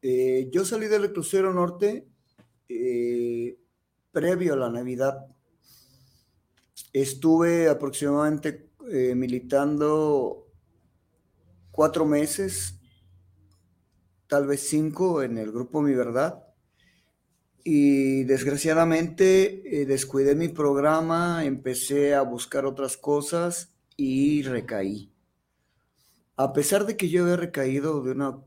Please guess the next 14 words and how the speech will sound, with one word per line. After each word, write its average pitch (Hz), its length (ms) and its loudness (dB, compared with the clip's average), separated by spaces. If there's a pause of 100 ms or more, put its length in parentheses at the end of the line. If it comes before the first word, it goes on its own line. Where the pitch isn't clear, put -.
forma 131 400 -4
muy 127 180 -2
peculiar, 131 840 -4
el 123 180 -2
grupo 143 380 -2
me 131 100 -2
seguía 123 280 -6
recibiendo, 123 720 -4
nunca 131 320 -2
me 123 100 0
cerraron 117 420 -8
la 107 140 -8
puerta, 127 640 -4
nunca, 117 640 -4